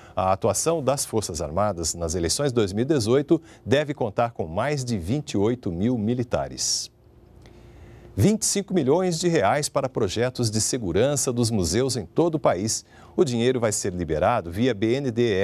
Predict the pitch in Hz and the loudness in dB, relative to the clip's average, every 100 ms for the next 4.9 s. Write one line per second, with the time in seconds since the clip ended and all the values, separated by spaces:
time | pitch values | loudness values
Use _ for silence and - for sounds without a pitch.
0 | 117 135 - 143 - - 95 110 98 92 | 2 0 -4 -6 -10 -6 -4 -2 -2 -2
1 | 87 135 127 107 104 110 117 98 - 101 | 0 -2 -2 -2 0 0 -2 -4 -4 0
2 | 104 95 82 107 117 117 101 80 135 175 | 0 -2 -4 -2 0 0 -2 2 0 2
3 | 113 131 151 - - 120 113 104 101 - | 2 2 2 -4 0 0 0 -6 -12 -18
4 | - - - - - 175 196 165 95 | -20 -20 -20 -8 0 2 2 2 -4